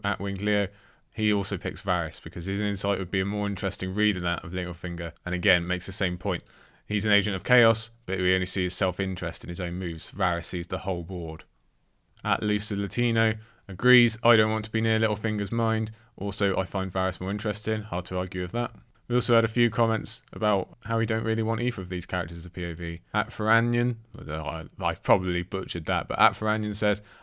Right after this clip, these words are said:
"I like it better with neither open to full scrutiny. Someone needs to keep the reader a little off balance, especially in a work of literature where one of those underlying themes is that all narrators, conventional wisdom, rumours and prophecies are unreliable, and these two do that best."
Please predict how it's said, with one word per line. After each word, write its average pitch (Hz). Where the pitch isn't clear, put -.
"I 117
like 113
it 110
better 107
with 95
neither 110
open 90
to 87
full 90
scrutiny. 87
Someone 110
needs 104
to 101
keep -
the 95
reader 95
a 90
little 92
off -
balance, 120
especially -
in 92
a 90
work 90
of 87
literature 92
where 90
one 92
of 87
those 90
underlying 87
themes 87
is 82
that 90
all 90
narrators, 87
conventional 95
wisdom, 87
rumours 85
and 82
prophecies 87
are 90
unreliable, 82
and 82
these 90
two -
do 80
that 78
best." -